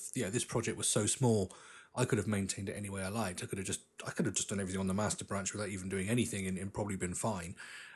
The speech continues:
Um, there's not a huge amount of code involved in it. But it was just, yeah, it was, what really struck me is it's in that moment of crisis, having a set of procedures really paid off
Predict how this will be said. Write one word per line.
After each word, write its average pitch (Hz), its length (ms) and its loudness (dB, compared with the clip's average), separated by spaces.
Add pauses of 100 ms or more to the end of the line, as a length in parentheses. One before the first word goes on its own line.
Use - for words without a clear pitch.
(100)
Um, 98 460 -2
there's 110 220 -2
not 117 180 4
a 90 40 0
huge 131 540 8
amount 190 200 0
of 185 60 -6
code 98 240 0
involved 98 400 -2
in 98 80 -2
it. 90 160 -2 (600)
But 143 100 8
it 143 40 6
was 135 120 4
just, - 540 2 (100)
yeah, 131 360 4
it 107 140 2
was, 139 220 6
what 147 220 4
really 160 180 8
struck - 260 4
me 127 100 6
is 113 120 4
it's - 220 4
in 139 100 6
that 123 140 4
moment 143 340 8
of 147 120 0
crisis, - 840 2 (840)
having 147 320 4
a 151 60 8
set 147 180 6
of 135 80 2
procedures 101 920 4 (360)
really 110 400 6
paid 104 280 2
off - 440 -2